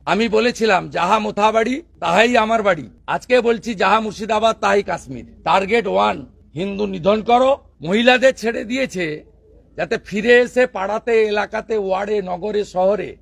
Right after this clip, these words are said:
বলতে পারে যে হিন্দু পরিচয় দেখে খুন করেছে, যাতে বাঙালি, যারা টুরিস্ট প্রিয় বাঙালি, ট্যুরিজম প্রিয় বাঙালি, তারা বেড়াতে গিয়ে এবারে হিন্দু পরিচয় দেবে না,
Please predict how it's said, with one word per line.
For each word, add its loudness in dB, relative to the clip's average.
বলতে 2
পারে 2
যে 4
হিন্দু -6
পরিচয় -4
দেখে -4
খুন -10
করেছে, -6
যাতে 0
বাঙালি, -2
যারা -2
টুরিস্ট -8
প্রিয় 0
বাঙালি, -2
ট্যুরিজম -2
প্রিয় -4
বাঙালি, -8
তারা 4
বেড়াতে -4
গিয়ে 0
এবারে 0
হিন্দু 0
পরিচয় 2
দেবে 2
না, -4